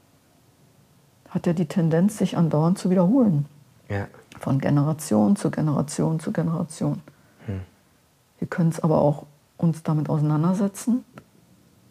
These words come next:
Speaker 1: heilen und dann muss, muss sich Krieg nicht ständig wiederholen für die Menschheit.
Speaker 2: Ja.
Speaker 1: Das müsste so nicht sein.
Speaker 2: Und bist du da hoffnungsvoll?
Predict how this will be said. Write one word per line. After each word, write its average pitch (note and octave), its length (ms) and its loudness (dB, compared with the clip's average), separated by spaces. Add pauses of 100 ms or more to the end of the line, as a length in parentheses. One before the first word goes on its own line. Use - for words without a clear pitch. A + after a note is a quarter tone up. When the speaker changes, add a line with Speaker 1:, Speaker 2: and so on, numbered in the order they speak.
(160)
Speaker 1:
heilen F3 540 2 (460)
und F3 160 0
dann D#3+ 120 2
muss, F#3+ 360 0 (540)
muss G3+ 180 2
sich - 260 -2
Krieg - 340 0
nicht D#3+ 280 -2
ständig D3+ 480 -2
wiederholen D#3+ 600 0
für D3+ 140 -4
die D3 140 -2
Menschheit. D#3+ 720 -4
Speaker 2:
Ja. G2+ 160 -6 (680)
Speaker 1:
Das - 320 -12 (420)
müsste G#3 420 0
so F3+ 160 0
nicht G3 180 2
sein. D#3 340 -2 (440)
Speaker 2:
Und F#2+ 120 -12
bist - 160 -12
du - 40 0
da G2 140 2
hoffnungsvoll? A#2+ 640 -2